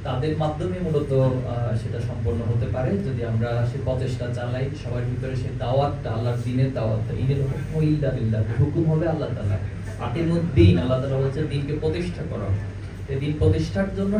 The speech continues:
সকলের সম্মিলিত প্রয়াসের মধ্য দিয়ে আমরা, আহ, সবার হয়ে উঠতে চাই। আমি, আহ, এটাই অনুরোধ করবো গুণবতীবাসীর প্রতি যে আমরা শুধুমাত্র আমাদের হব না, আমি শুধু আমার হব না, আমি হব সবার। এই সবার হওয়ার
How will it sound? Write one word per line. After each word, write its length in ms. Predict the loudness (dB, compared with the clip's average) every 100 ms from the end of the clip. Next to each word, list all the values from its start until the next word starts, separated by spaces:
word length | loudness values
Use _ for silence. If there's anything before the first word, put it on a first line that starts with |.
| 0
সকলের 340 | -2 -2 -2 -2
সম্মিলিত 640 | -2 -2 0 -2 -2 -2 0
প্রয়াসের 440 | 0 0 -2 -2
মধ্য 340 | -4 -2 -2 0
দিয়ে 140 | 2
আমরা, 280 | 2 2 2
আহ, 1000 | 2 -2 -6 -10 -10 -10 -10 -6 -2 0 2
সবার 320 | 2 4 4
হয়ে 200 | 2 2
উঠতে 320 | 0 -2 -4
চাই। 240 | -2 -2 -2 -4 -6
আমি, 200 | -6 -2
আহ, 440 | -2 0 -4 -2
এটাই 160 | 0 0
অনুরোধ 340 | 0 2 0 0
করবো 220 | -4 -2
গুণবতীবাসীর 760 | -4 -2 -2 -2 0 0 -2 -2
প্রতি 320 | -4 -4 -4 -4 -8 -10 -12 -8
যে 260 | -4 -2 0 -2
আমরা 220 | -2 0
শুধুমাত্র 520 | 0 0 2 0 0 -2 0
আমাদের 360 | 0 0 0 -2
হব 300 | -2 -2 -2
না, 100 | -2
আমি 260 | -2 -4
শুধু 240 | -4 -4 -4 -2
আমার 240 | -2 0
হব 200 | 0 0 0
না, 180 | 0 -2 -4 -6 -8 -8 -6
আমি 220 | 0 2
হব 200 | 2 0 0
সবার। 460 | 0 0 0 -2 -2
এই 140 | -2
সবার 380 | 0 2 4 4
হওয়ার 180 | 2